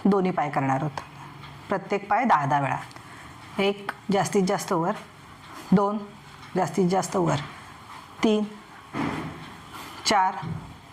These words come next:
पाच, सहा, सात,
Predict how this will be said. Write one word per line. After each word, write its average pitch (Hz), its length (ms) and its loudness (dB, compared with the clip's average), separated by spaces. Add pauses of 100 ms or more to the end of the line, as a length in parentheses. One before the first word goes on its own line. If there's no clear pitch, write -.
(1080)
पाच, 202 460 2 (1300)
सहा, 214 440 4 (1500)
सात, 147 480 0